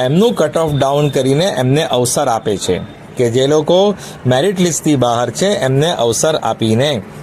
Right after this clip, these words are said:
એ લોકોને, એ લોકોને સીટ ભરવા માટેની ઓફર આપે છે. એટલે આના પછીના રાઉન્ડમાં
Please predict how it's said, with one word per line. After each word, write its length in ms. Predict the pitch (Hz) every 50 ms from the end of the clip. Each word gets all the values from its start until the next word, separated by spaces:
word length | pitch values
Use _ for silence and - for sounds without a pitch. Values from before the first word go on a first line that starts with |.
| - - - -
એ 80 | - 117
લોકોને, 420 | 120 127 127 135 135 131 151 180 202 -
એ 100 | - 123
લોકોને 380 | 127 127 123 139 147 170 208 190
સીટ 300 | - - 147 156 156 143
ભરવા 380 | 117 104 120 120 123 135 143
માટેની 440 | 143 127 110 104 120 123 131 143 151 -
ઓફર 300 | 107 110 104 - 131 127
આપે 260 | 120 107 98 - 104 95
છે. 220 | - - 92 95 - - - - - - - -
એટલે 200 | - 131 139 151
આના 400 | 147 - 113 113 117 139 185 220
પછીના 480 | 185 214 185 - - 190 180 180 175 156 139
રાઉન્ડમાં 520 | 135 135 135 131 127 143 160 156 120 98